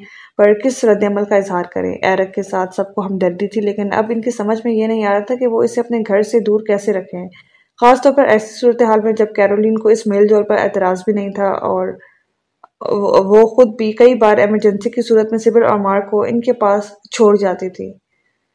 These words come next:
"اتنا اچھا بچہ تھا، پہلے کبھی جھوٹ بولتے نہیں دیکھا میں نے اسے، پتہ نہیں اب کیا ہو گیا ہے اسے۔" ٹیبل سے برتن اٹھاتے ہوئے ماما نے جیسے تبصرہ کیا تھا، "جیمز کی موت نے ایسا کر دیا اسے،" سالار نے میز سے اٹھتے ہوئے اس کے تبصرے کے جواب میں کہا۔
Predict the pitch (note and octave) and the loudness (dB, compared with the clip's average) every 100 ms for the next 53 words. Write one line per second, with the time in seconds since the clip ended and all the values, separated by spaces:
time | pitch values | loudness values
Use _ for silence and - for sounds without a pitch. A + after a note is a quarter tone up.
0 | _ B3 B3+ B3 A3 - A3 G3+ - F#3+ | _ -8 0 2 2 0 0 0 0 -4
1 | G3 F#3+ - A3 A#3+ B3+ C#4+ D4+ - A#3+ | -2 -4 -2 2 2 2 0 -2 0 0
2 | G3+ G#3 G#3 A3 G3+ F#3 F#3 A3 G#3 F#3 | 4 4 4 0 -2 -4 -4 -2 -2 -4
3 | F3+ F3+ F#3 - - F#3 A3 C4+ C#4 C#4 | -8 -6 -6 -6 -6 -4 -2 -2 -4 -2
4 | A#3+ A3 G#3+ G3+ G3 F#3+ F#3+ F#3+ G3 - | 0 2 0 -2 -4 -4 -6 -6 -6 -6
5 | - G#3 G3 F#3+ G#3 G3 F#3+ G3 F#3+ F#3+ | -4 -2 -2 -4 -2 -2 -2 -4 -8 -8
6 | F#3 A3+ A3 G3 G3 G#3+ G#3+ G3 A3 G#3+ | -2 0 0 -2 -2 -2 -2 -2 -2 -4
7 | G3 G3 F#3 F#3 F3+ F3 F3+ F#3 _ _ | -4 -4 -4 -6 -10 -10 -12 -12 _ _
8 | _ _ _ _ - G#3 G#3+ G#3+ G#3+ A#3 | _ _ _ _ -12 4 6 6 4 0
9 | G#3 G3 B3 A3+ G3+ G3+ G3+ F#3 F3+ F#3 | 2 0 0 -2 -2 -4 -4 -4 -4 -6
10 | F#3+ G3 G3+ - _ - A3 G3 F#3 F#3+ | -6 -10 -12 -14 _ 0 2 4 2 -2
11 | F#3+ F#3 F#3 G3 G3 F#3+ F#3+ F#3+ - - | -6 -6 -6 -8 -4 -4 -2 -2 -4 -4
12 | A3 G3+ G3+ G#3+ G#3+ G#3 F#3 F3+ F#3 F#3 | -2 -2 0 0 0 -2 -2 -4 -6 -10
13 | F#3 F#3 | -10 -10